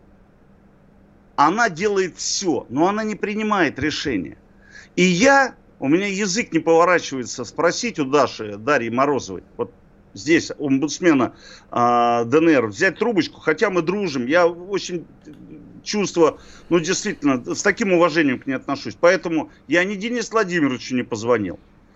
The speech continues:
а, в его, э, приемную или там в е-, его помощницам, девчатам, которые прекрасно работают. Я не позвонил ни, э, Дарье Морозовой, хотя у меня есть связь.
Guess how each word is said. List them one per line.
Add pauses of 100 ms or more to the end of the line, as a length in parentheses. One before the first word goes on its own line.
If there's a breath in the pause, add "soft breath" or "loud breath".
(200 soft breath)
а,
в
его,
э,
приемную
или
там
в
е-,
его
помощницам,
девчатам,
которые
прекрасно
работают. (420 loud breath)
Я
не
позвонил
ни,
э,
Дарье
Морозовой,
хотя
у
меня
есть
связь.